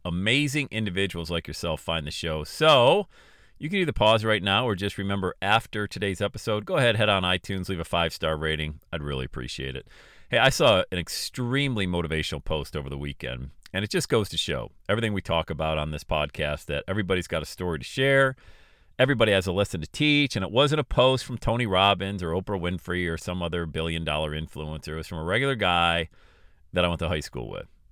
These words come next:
And I'm not even friends with him on Facebook. I think he was just tagged in a post, uh, or he tagged somebody, maybe he tagged his wife or something. Uh, it, it had to do with how awesome his life has become. And he just talked about, been married,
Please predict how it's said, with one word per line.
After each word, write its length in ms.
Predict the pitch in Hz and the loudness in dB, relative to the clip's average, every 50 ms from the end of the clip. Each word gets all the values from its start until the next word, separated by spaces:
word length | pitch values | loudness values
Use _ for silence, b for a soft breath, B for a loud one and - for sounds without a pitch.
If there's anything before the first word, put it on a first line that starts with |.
| _ _ - | _ _ -4
And 160 | 85 87 92 | -2 -2 0
I'm 60 | 98 | 2
not 140 | 117 147 180 | 4 4 4
even 140 | 180 147 117 | 4 2 0
friends 260 | - 120 147 170 123 | 0 0 0 0 0
with 80 | 101 | -2
him 80 | 87 82 | -2 -2
on 100 | 80 76 | -4 -2
Facebook. 480 | - - 131 143 - - 76 76 76 - | 0 0 0 0 -2 -4 -6 -6 -4 -4
I 60 | 80 | -4
think 120 | 98 123 | -4 -2
he 60 | 127 | -2
was 140 | 123 101 85 | -4 -4 -4
just 180 | 87 85 - - | -6 -6 -8 -4
tagged 380 | - - 101 104 104 107 95 | -2 2 2 4 2 2 0
in 100 | 82 78 | -4 -6
a 60 | 76 73 | -6 -8
post, 600 | - - - 85 80 78 78 - - - - - b b b b b b b b b b b | -8 -6 -4 -2 -2 -4 -4 -8 -12 -16 -20 -20 b b b b b b b b b b b
uh, 420 | 80 80 80 76 73 73 73 71 - - | 0 2 2 2 2 2 0 0 -2 -2
or 140 | - 95 95 | -2 0 2
he 100 | 147 175 | 2 2
tagged 300 | - - 151 123 113 104 | 4 4 6 6 6 4
somebody, 280 | - 120 110 104 104 101 | 0 -2 -2 0 0 0
maybe 140 | 110 120 | 0 0
he 60 | 107 90 | 0 0
tagged 260 | - 113 95 95 80 | 0 0 0 0 -2
his 140 | 80 - - | -4 -8 -6
wife 340 | 82 87 90 90 85 - | -4 -2 -2 -2 -2 -4
or 80 | - 69 | -6 -10
something. 400 | - - 92 78 64 78 76 69 | -8 -6 -6 -6 -6 -8 -8 -8
Uh, 120 | - 85 92 | -6 -6 -4
it, 200 | - 107 107 - | -2 -2 -2 -2
it 100 | 107 101 | -2 0
had 240 | 104 131 135 135 123 | 2 4 4 4 2
to 80 | 117 101 | 0 -4
do 320 | 90 98 107 110 117 110 | -2 -2 0 0 0 -2
with 360 | 95 82 80 76 73 73 - - b b b b b b b b b | -2 -4 -4 -4 -4 -6 -6 -8 b b b b b b b b b
how 220 | b - 90 90 - | b 2 2 2 2
awesome 640 | - - 92 95 101 - - 85 71 69 69 67 71 - _ _ _ - - - - - | 2 4 4 4 4 2 -2 -6 -6 -6 -6 -8 -10 -12 _ _ _ -20 -20 -20 -14 -8
his 220 | - 90 87 - | -6 -6 -4 -2
life 240 | 101 143 233 285 - | 0 0 0 0 0
has 180 | - 69 73 | -2 -4 -4
become. 480 | - - 76 - - - 62 - 50 - - - b b b b b b b b b b - | -6 -10 -12 -10 -8 -8 -8 -8 -12 -16 -20 -20 b b b b b b b b b b -4
And 480 | - 104 107 110 113 110 110 107 113 - | 0 0 2 2 2 2 2 0 0 -2
he 160 | - 208 - | -4 -4 -4
just 180 | - 147 - - | -4 -4 0 2
talked 240 | 143 135 127 - | 4 4 4 2
about, 400 | 127 107 117 117 120 117 117 - | 2 2 4 6 6 6 4 2
been 180 | - 98 87 90 | 0 -4 -2 0
married, 520 | 98 110 120 120 117 117 113 113 110 98 | 2 4 4 6 6 4 4 2 0 -2